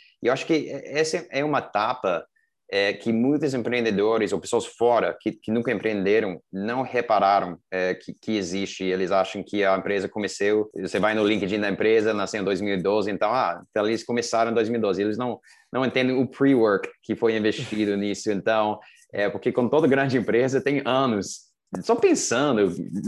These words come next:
rabiscando no papel, montando o modelo e, tipo, isso vai funcionar, não sei, não sei. E também, eu acho que working up your courage,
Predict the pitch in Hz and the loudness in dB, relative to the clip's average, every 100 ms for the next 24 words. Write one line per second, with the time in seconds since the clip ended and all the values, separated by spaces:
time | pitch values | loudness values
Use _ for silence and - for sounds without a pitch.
0 | 113 - - 147 - 170 175 - - 131 | -6 -6 0 0 2 2 2 0 0 2
1 | 135 123 101 104 - 110 127 113 98 123 | 4 2 2 0 2 2 4 4 2 0
2 | 120 110 123 127 110 101 104 104 90 107 | 0 0 0 0 2 2 2 0 2 4
3 | 120 110 101 98 95 - 101 104 98 90 | 4 4 2 0 -2 -4 -4 0 0 0
4 | 107 156 113 95 104 - 117 123 117 120 | -4 -6 -4 -4 -6 -6 -6 -6 -2 -4
5 | 104 127 - - - - 135 156 156 196 | -2 -6 -6 -16 -10 -8 -2 0 2 0
6 | - - _ - 143 196 196 135 104 151 | -2 -14 _ -4 -2 -2 0 2 4 2
7 | 156 135 - 95 - 117 104 85 - | 2 0 0 -2 2 4 4 0 -6